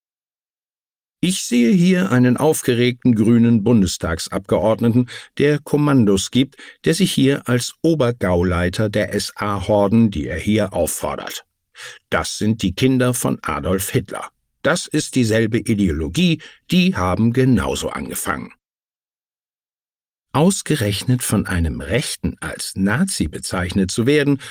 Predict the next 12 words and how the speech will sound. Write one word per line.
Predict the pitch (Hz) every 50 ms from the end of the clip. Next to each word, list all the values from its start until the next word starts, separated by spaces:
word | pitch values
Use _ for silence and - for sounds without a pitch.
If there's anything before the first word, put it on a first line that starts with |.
| - - -
war | 143 160 165 139 131 123
für | - - - 151
Beck | - - 113 - - _
des | - 123 - -
Guten | - - 104 92 95 104
zu | 113 - 143 127
viel. | - - 82 65 60 - - _ _ _ _ _ _
Er | - 196
stellte | 196 - 196 190 190 - 196
Strafantrag | - - - - 98 92 - - - 107 101 101 - 110 104 104 104 -
wegen | 98 92 92 101 101
Beleidigung. | 101 120 120 98 82 - - - - - - - -